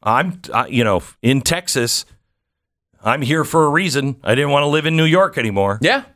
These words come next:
Speaker 2: And, like, I don't know, is that a good choice or a bad choice? You, I mean,
Speaker 1: It was
Speaker 2: do you
Speaker 1: a good
Speaker 2: like getting
Speaker 1: choice for me.
Speaker 2: pelted by eggs on the way to
Speaker 1: No,
Speaker 2: work every day?
Speaker 1: no, I really,
Speaker 2: No.
Speaker 1: no, I really
Speaker 2: Okay.
Speaker 1: don't, really don't. Um, and, uh, but G O P also does not solve all the problems. I wanna play something,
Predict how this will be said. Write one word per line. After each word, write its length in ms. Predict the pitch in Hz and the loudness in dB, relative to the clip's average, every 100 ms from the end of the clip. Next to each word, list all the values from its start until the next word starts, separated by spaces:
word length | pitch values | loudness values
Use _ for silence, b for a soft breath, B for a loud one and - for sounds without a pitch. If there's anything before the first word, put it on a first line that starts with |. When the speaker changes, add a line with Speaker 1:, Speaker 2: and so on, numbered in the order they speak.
| _ _ _ _ _ - | _ _ _ _ _ -4
Speaker 2:
And, 120 | 208 | 0
like, 160 | 233 160 | 0 0
I 120 | 156 | 0
don't 100 | 320 | 0
know, 160 | 151 | 0
is 60 | 156 | 2
that 100 | 143 | 2
a 60 | 117 | 2
good 180 | 147 | 0
choice 300 | 180 214 285 | 2 2 2
or 60 | 127 | 0
a 40 | |
bad 240 | 110 160 202 | 0 -2 -2
choice? 240 | 107 98 | -2 0
You, 140 | 123 - - | -2 -2 -2
I 60 | |
mean, 160 | 135 123 | -2 0
Speaker 1:
It 40 | |
was 20 | 123 | 0
Speaker 2:
do 40 | |
you 40 | 117 | 2
Speaker 1:
a 40 | |
good 40 | |
Speaker 2:
like 120 | 131 165 | 0 0
getting 100 | 127 | -2
Speaker 1:
choice 40 | - | 0
for 100 | 160 | -2
me. 40 | 180 | 0
Speaker 2:
pelted 200 | 131 165 | 0 0
by 140 | 180 | 0
eggs 360 | 135 175 185 165 | 0 0 0 -2
on 120 | 165 | 0
the 40 | |
way 120 | 165 | 0
to 80 | 185 | 2
Speaker 1:
No, 100 | - | 2
Speaker 2:
work 100 | 156 | 2
every 200 | 175 180 | 2 2
day? 80 | 185 | 2
Speaker 1:
no, 160 | 120 131 | 4 4
I 80 | 139 | 2
really, 300 | 135 139 147 | 2 2 2
Speaker 2:
No. 240 | 175 127 | 2 2
Speaker 1:
no, 140 | 131 156 | 4 2
I 60 | |
really 280 | 139 135 135 | 2 2 2
Speaker 2:
Okay. 100 | 143 | 2
Speaker 1:
don't, 240 | 139 131 | 0 0
really 240 | 95 117 113 | 0 0 2
don't. 260 | 117 107 B B B B - | 2 0 B B B B -2
Um, 440 | 156 151 151 151 - | 0 0 -2 -6 -2
and, 340 | 180 180 180 | 0 0 0
uh, 420 | 175 170 160 156 - | 0 2 0 -2 -2
but 320 | 175 - - | -4 -4 -14
G 300 | - 226 233 | -2 2 2
O 80 | 165 | 0
P 240 | 202 160 | -2 2
also 360 | 123 117 - 98 | 2 2 -2 0
does 220 | 110 107 | 0 0
not 240 | 120 113 | -2 -2
solve 340 | - 120 113 107 | 0 2 2 2
all 200 | 107 104 | 0 0
the 80 | |
problems. 500 | 98 110 113 127 135 - | 0 0 0 -2 -4 0
I 60 | |
wanna 160 | 165 196 | 0 0
play 240 | - 151 | 0 0
something, 540 | 139 131 110 107 107 | 0 -4 -2 -2 -2